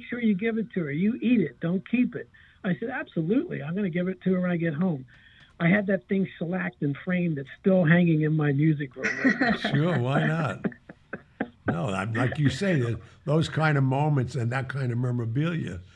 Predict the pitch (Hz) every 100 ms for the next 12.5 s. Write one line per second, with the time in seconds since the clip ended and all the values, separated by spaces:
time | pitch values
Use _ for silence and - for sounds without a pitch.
0 | - - 123 - - 139 165 - 135 147
1 | - - - _ _ _ _ - - 127
2 | - 165 180 180 175 180 180 185 185 -
3 | - - 165 175 180 202 185 160 165 151
4 | - 147 160 - - - - - - 196
5 | 233 - 202 185 147 - 233 247 160 -
6 | - _ _ - _ - 165 160 156 151
7 | - _ 156 180 214 185 175 156 165 180
8 | 151 135 127 170 - - 247 269 135 110
9 | - - _ _ - 165 156 139 180 226
10 | 220 - 156 - 262 277 160 139 147 127
11 | 180 - - - 170 147 143 - - _
12 | - - - 139 135